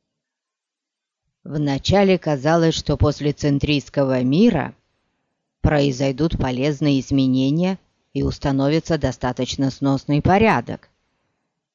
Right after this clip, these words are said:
Если не для всех, то, по крайней мере, для меня".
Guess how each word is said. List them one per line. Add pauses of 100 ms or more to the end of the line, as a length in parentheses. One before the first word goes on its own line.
(720)
Если
не
для
всех, (600)
то,
по
крайней
мере, (360)
для
меня".